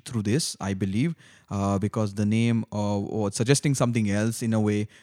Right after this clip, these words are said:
But then when you say Daily Ish Pod, it's, it's good. It just has a gesture that the podcast will be rolling quite frequently.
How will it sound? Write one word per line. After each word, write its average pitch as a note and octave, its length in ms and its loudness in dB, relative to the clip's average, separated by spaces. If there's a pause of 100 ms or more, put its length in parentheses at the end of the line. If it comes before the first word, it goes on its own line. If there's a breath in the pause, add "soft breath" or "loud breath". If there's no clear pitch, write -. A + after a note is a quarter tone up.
(140 soft breath)
But G2 180 -2
then G2+ 360 -2
when G2+ 120 0
you G#2 80 2
say G2+ 160 -2
Daily A2 280 2
Ish G#2 120 -4
Pod, G2+ 280 0
it's, F#2 180 -6
it's A2 180 -6
good. C#3+ 320 6
It A2+ 140 -2
just A2+ 240 0
has G#2+ 180 0
a G#2+ 60 -4
gesture G#2+ 380 2
that G2 260 0
the F#2 120 -8
podcast G#2+ 440 0
will G#2 100 -2
be G2+ 120 0
rolling G2 400 0 (340 soft breath)
quite G2+ 300 -4
frequently. A2 840 -2